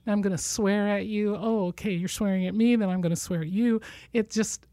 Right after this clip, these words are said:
it starts to degrade. <laughs> And so there needs to be some space of loving kindness, checking in, um, letting go of expectations goes back to communication.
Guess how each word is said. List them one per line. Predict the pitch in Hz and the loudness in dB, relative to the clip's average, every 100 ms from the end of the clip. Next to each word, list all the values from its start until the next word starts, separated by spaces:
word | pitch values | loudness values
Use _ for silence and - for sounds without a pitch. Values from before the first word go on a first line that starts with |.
| - | -6
it | 214 180 - | -4 -4 -8
starts | - - 180 175 - | -10 -6 -6 -6 -8
to | - | -6
degrade. | 170 170 170 185 180 175 165 175 151 - | -2 -2 0 2 2 2 2 2 4 6
<laughs> | 254 - | 6 8
And | 262 | 4
so | - 233 214 208 - - - - - | 4 0 0 -2 -6 -20 -20 -16 0
there | 240 | 4
needs | 226 262 277 - | 6 6 4 2
to | 233 | -2
be | 190 202 220 208 | 2 2 4 2
some | - - 196 196 | 0 0 0 0
space | 196 - 202 180 180 - - 196 | -2 -4 -2 0 -2 -6 -10 -6
of | 180 175 175 175 185 - _ - | -2 0 0 -2 -8 -16 _ -6
loving | 190 185 185 190 196 | 0 2 2 2 0
kindness, | 165 - 190 175 170 170 - | -4 -4 0 0 0 -2 -6
checking | - - 196 175 - 202 | -10 -4 -2 -2 -2 -2
in, | 180 185 175 170 170 175 - - - - | -2 0 2 2 0 -4 -8 -20 -20 -10
um, | 220 190 180 175 | -4 -2 -2 0
letting | 190 208 | 2 6
go | 202 | 6
of | 196 | 6
expectations | 190 - - 202 - 220 196 226 190 | 4 4 4 4 6 4 6 4 4
goes | 208 196 | 6 4
back | 165 156 185 226 240 - | 2 0 0 0 -2 -4
to | - | -2
communication. | 214 240 214 214 208 - - 190 - - 185 175 180 | 2 2 4 2 0 -6 -4 -4 -4 -6 -4 -4 -8